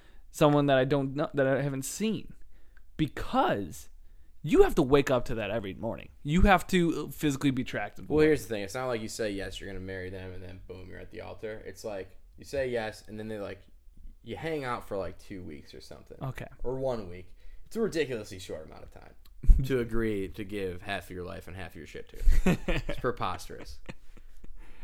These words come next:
Speaker 1: That's fair. That's fair. And I, I haven't seen the show, but it seems great. I can't wait to watch it.
Speaker 2: But yeah.
Speaker 1: Love Is Blind. Well,
Speaker 2: Love
Speaker 1: thanks.
Speaker 2: Is
Speaker 1: Well, thanks, man, for being on the podcast. I
Speaker 2: No, man,
Speaker 1: appreciate it.
Speaker 2: thanks for
Speaker 1: How,
Speaker 2: having
Speaker 1: how,
Speaker 2: me.
Speaker 1: how,
Speaker 2: I appreciate you
Speaker 1: how
Speaker 2: coming
Speaker 1: far
Speaker 2: over, bringing some tasty beer.
Speaker 1: Yeah.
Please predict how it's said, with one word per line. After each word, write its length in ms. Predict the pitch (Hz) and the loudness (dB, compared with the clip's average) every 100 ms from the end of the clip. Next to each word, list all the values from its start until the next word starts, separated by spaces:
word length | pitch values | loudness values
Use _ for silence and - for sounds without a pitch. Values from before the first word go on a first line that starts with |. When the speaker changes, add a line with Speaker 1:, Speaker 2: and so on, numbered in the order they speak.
| - - - - | -10 -12 -8 -2
Speaker 1:
That's 180 | 127 - | -2 4
fair. 280 | 123 - - - - | 4 4 -2 -8 0
That's 200 | 143 147 | 2 4
fair. 160 | 147 117 | 2 4
And 120 | 143 | 10
I, 140 | 160 170 139 | 12 12 10
I 40 | |
haven't 320 | 151 151 151 143 | 10 8 8 4
seen 220 | - 156 | 0 2
the 60 | 151 | 2
show, 320 | - 151 151 | 4 6 6
but 260 | 131 117 | 2 0
it 220 | - 113 - | 0 -4 -4
seems 540 | - 139 131 120 117 | -4 -2 -2 -4 -6
great. 460 | - 92 64 - - 127 | -10 -10 -10 -12 -12 -8
I 140 | 117 | -6
can't 240 | 117 127 107 | -6 -6 -6
wait 140 | 101 | -8
to 60 | - | -8
watch 280 | - - | -8 -10
it. 140 | - - - - - | -10 -10 -12 -12 -6
Speaker 2:
But 100 | 104 | 0
yeah. 180 | 110 98 - - - - - - | 0 0 -6 -16 -16 -8 -6 -2
Speaker 1:
Love 160 | 127 | -2
Is 80 | 120 | -2
Blind. 320 | 117 120 107 117 - - | -2 -2 -4 -8 -12 -4
Well, 100 | 151 | 0
Speaker 2:
Love 80 | 190 | 2
Speaker 1:
thanks. 220 | - - | 0 -4
Speaker 2:
Is 60 | - - - - - - | -10 -10 -12 -14 -16 -2
Speaker 1:
Well, 80 | 180 | 2
thanks, 200 | 240 - | 2 2
man, 120 | 170 | 0
for 80 | 160 | 2
being 160 | 185 | 2
on 80 | 208 | 2
the 80 | 135 | 4
podcast. 720 | - 127 277 - 113 127 - | 4 4 0 -2 -2 -2 0
I 100 | - | 2
Speaker 2:
No, 160 | 139 170 | 8 10
man, 180 | 175 175 | 10 10
Speaker 1:
appreciate 0 | |
it. 40 | |
Speaker 2:
thanks 180 | 165 170 | 8 6
for 60 | 151 | 8
Speaker 1:
How, 60 | 156 | 8
Speaker 2:
having 160 | 175 | 6
Speaker 1:
how, 60 | 107 | 2
Speaker 2:
me. 60 | 98 | 0
Speaker 1:
how, 60 | - | 0
Speaker 2:
I 40 | |
appreciate 320 | 196 131 117 113 | 2 4 4 2
you 60 | |
Speaker 1:
how 60 | 117 | 2
Speaker 2:
coming 200 | 123 120 | 2 4
Speaker 1:
far 100 | 120 | 6
Speaker 2:
over, 240 | 123 127 | 8 6
bringing 320 | 120 113 113 110 | 6 4 2 0
some 180 | 107 | -4
tasty 380 | 101 110 110 117 | 0 2 2 -2
beer. 520 | 98 110 123 143 143 - | 2 6 8 6 4 -4
Speaker 1:
Yeah. 380 | 135 190 165 | -8 -6 -6